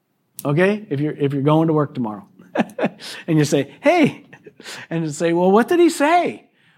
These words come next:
"Well, he said, I should listen like a teacher." <laughs> And, and so I wanna share that with you. But if we don't have that in mind, then we will forget. We will look in that mirror and we will walk away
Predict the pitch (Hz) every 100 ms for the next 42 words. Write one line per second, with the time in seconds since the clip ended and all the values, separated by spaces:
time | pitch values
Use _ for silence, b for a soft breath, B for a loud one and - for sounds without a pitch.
0 | _ 196 269 269 311 269 - 285 311 349
1 | 330 392 403 370 359 339 - 359 339 285
2 | 175 - _ - _ _ _ _ B B
3 | B - - - 175 180 165 165 220 240
4 | 277 285 - 330 330 294 190 165 160 147
5 | 127 101 _ b b b b - 170 156
6 | 202 180 220 254 220 202 165 156 147 139
7 | 135 139 143 139 143 143 170 170 160 151
8 | 151 147 135 110 - 110 113 123 185 190
9 | 208 202 190 196 208 220 233 226 - 123
10 | 123 123 123 156 196 196 196 196 214 226
11 | 233